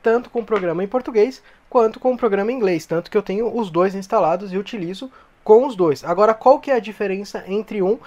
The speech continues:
e entre outro? Bom, como vocês podem ver, o modelo aqui em inglês, né, ele tá na versão vinte e dois ponto nove ponto zero, que no caso é a versão mais atualizada.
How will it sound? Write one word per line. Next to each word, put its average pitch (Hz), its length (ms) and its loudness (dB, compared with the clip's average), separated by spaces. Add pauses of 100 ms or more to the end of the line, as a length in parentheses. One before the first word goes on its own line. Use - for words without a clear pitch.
(300)
e 240 120 -2
entre 247 300 0
outro? 160 340 2
Bom, 170 300 6 (300)
como 254 200 4
vocês 262 160 0
podem 196 340 2
ver, 185 300 4 (220)
o 196 100 2
modelo 196 380 8
aqui 151 380 -2 (260)
em 208 140 -2
inglês, 185 680 0 (400)
né, 160 280 2
ele 165 180 0
tá 185 140 4
na 185 80 4
versão 180 320 0
vinte 240 240 -4
e - 20 -6
dois 208 200 4
ponto 214 280 -2
nove 180 240 4
ponto 196 320 -2
zero, 185 340 4 (480)
que 214 100 0
no 220 120 4
caso 208 440 8
é 175 100 4
a 180 80 6
versão 175 480 2
mais 170 420 4
atualizada. 180 720 0